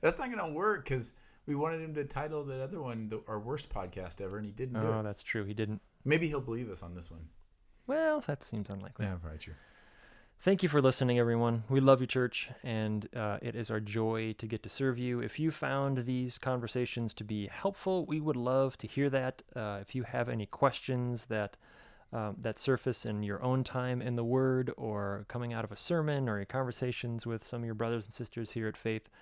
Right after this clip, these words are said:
Speaker 2: please send them our way, and, and we would love, uh, on a future podcast to be able to unpack those.
Speaker 1: Absolutely.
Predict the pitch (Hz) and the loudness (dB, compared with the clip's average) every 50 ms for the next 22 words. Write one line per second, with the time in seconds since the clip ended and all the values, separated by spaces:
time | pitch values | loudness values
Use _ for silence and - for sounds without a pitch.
0 | - - - - - - - 135 135 135 127 120 - - 123 120 117 113 110 110 | -20 -20 -20 -20 -14 -6 -2 2 2 2 2 2 0 0 0 0 0 0 -2 -2
1 | - 110 110 110 107 104 107 110 107 107 104 101 101 101 101 101 - 110 104 104 | -2 -2 -2 -2 -2 -2 -2 -2 -2 -4 -4 -6 -6 -6 -8 -6 -6 -6 -6 -4
2 | 107 107 104 104 104 107 104 104 107 107 104 104 - - - - 107 101 98 101 | -4 -4 -4 -4 -4 -2 0 0 0 -2 -2 -6 -12 -16 -14 -12 -12 -10 -8 -8
3 | 104 101 - - 120 - - 101 - - - 117 113 - - 117 117 110 - - | -8 -8 -6 -6 -6 -6 -6 -10 -10 -8 -8 -8 -8 -6 -6 -6 -6 -6 -6 -8
4 | - 107 117 120 123 120 120 120 117 120 120 120 - 120 123 123 - 165 170 - | -8 -4 -2 -2 -2 -2 -2 -2 -2 -2 -4 -2 -4 -4 -4 -4 -4 -6 -6 -6
5 | - 92 90 - - - - - _ _ _ _ _ _ - 92 95 - - - | -8 -10 -10 -10 -16 -20 -20 -20 _ _ _ _ _ _ -4 -4 -4 -4 -4 -4
6 | 117 147 175 143 117 | -4 -4 -4 -6 -10